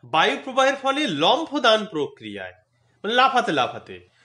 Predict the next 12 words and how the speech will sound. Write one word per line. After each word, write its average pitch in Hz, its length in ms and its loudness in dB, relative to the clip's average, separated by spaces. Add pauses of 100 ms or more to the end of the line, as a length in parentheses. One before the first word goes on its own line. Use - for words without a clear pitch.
(120)
ও 208 100 2
গড়ান, 233 480 2 (720)
গড়ানে 233 640 2 (140)
চলন 233 320 0
প্রক্রিয়ায় 165 760 -4 (120)
চলমান 190 580 -4 (120)
বালিরাশি 160 880 -8 (400)
কোনো 269 200 -2
বাধার 202 600 0
সম্মুখীন 208 600 -6
হলেই 123 500 -12 (280)
সেখানে 147 540 -10